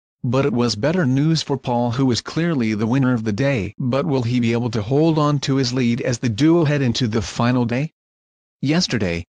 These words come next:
Paul Laidlaw sabotaged the auction after claiming an item was plastic. While things went excellently for Paul throughout his bout of antique collection,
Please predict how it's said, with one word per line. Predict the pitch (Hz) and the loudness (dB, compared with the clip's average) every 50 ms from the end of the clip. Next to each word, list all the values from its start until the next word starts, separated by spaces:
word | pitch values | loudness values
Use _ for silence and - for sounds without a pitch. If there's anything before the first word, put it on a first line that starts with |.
| _ _ _ | _ _ _
Paul | - 135 131 127 127 | -4 -2 0 0 0
Laidlaw | 123 123 127 131 123 107 104 120 131 | 0 0 0 0 0 0 0 0 0
sabotaged | - - - 165 170 156 120 - - 92 85 85 87 87 113 | 0 0 -2 -2 -2 -2 -4 -4 -4 -4 -4 -4 -4 -4 -2
the | 117 127 143 | 0 0 2
auction | 147 143 151 - - - 123 - - | 2 0 0 -2 -2 -2 -4 -4 -4
after | 120 131 135 - - 143 | -4 -6 -4 -4 -4 -4
claiming | - - - 165 180 185 160 131 120 123 | -4 -2 -2 0 2 2 2 2 2 2
an | 117 - - | 0 0 0
item | 120 131 127 131 123 | 0 0 2 2 2
was | 127 117 - | 0 0 -2
plastic. | - - - 135 127 135 135 - - - 80 - - - _ | -6 -8 -6 -4 -2 -2 -2 -2 -2 -4 -6 -6 -8 -10 _
While | - 131 143 147 156 | -2 0 0 0 0
things | 147 - - 151 127 101 95 95 107 | -2 -2 0 0 2 2 2 0 0
went | 123 135 139 - - | 0 -2 -2 -2 -4
excellently | 135 131 - - - 147 147 131 123 117 104 | -4 -4 -2 -2 0 0 0 2 0 0 -2
for | - - 107 95 | -2 -2 -4 -4
Paul | - - - 135 131 135 139 131 | -4 -6 -4 -4 -2 -2 -2 -2
throughout | - 123 123 117 110 117 107 | -2 -2 -2 0 0 0 0
his | 120 113 107 | -2 -2 -2
bout | 113 117 127 131 131 | -2 -2 -2 0 0
of | 120 95 - | -2 -4 -4
antique | - 120 113 - - - 147 123 113 - | -4 -4 -2 -2 -2 -2 -2 -2 -2 -4
collection, | - 131 139 143 139 - - 117 98 82 | -4 -2 -2 -2 -2 -2 -2 -2 -2 -2